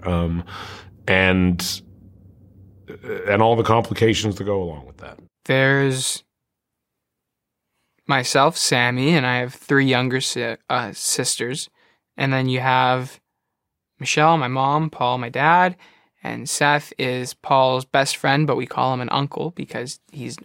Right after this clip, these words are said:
Speaker 2: around all the time. He goes on camping trips with us. Seth's character, Benny, and Michelle's character, Mitzi,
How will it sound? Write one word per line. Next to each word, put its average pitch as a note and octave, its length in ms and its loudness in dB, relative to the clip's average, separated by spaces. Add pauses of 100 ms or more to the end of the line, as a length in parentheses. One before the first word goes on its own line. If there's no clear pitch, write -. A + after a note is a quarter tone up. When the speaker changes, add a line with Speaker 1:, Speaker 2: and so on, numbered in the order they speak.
Speaker 2:
around A#2 300 -4
all A#2 80 -6
the A#2+ 100 -14
time. D3+ 400 2
He C3 380 -2
goes B2+ 440 0
on B2+ 460 -2 (540)
camping D#3+ 420 2
trips D#3 320 0
with D3+ 120 2
us. D3+ 500 2
Seth's - 360 0
character, C3+ 720 0 (380)
Benny, C#3+ 560 2 (480)
and B2+ 500 -2 (300)
Michelle's C3+ 420 0
character, B2+ 640 -4 (400)
Mitzi, D3 640 0